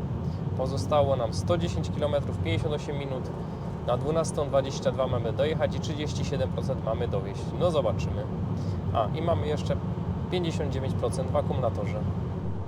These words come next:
I będziemy skręcać za siedem kilometrów na A dwójkę na Poznań.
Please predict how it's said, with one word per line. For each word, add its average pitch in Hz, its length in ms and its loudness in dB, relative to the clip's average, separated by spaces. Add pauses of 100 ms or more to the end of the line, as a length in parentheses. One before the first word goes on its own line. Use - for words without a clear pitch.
(1120)
I 156 40 0
będziemy 151 440 0
skręcać 147 480 0
za 143 80 2
siedem 147 320 -2
kilometrów 147 560 0
na 139 140 2
A 139 80 2
dwójkę 156 400 -2
na 131 120 0
Poznań. 165 460 0